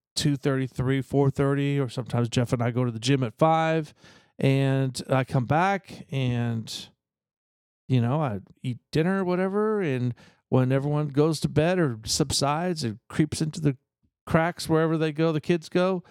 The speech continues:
uh, at eight thirty, nine o'clock, I go back in the office and I work from for, for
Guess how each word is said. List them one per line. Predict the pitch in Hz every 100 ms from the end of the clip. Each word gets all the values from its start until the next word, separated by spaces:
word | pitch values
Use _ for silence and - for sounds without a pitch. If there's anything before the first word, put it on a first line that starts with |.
| _ _ _
uh, | 139 135 127
at | - 131 131
eight | 151 147
thirty, | 165 170 165
nine | 160 165
o'clock, | - 185 190
I | 170
go | 165
back | 160 156 156
in | 160
the | 165
office | 190 196 135 - -
and | 120 120 120
I |
work | 127 127 135
from | - 143 139
for, | - 147 147 147
for | - 151 151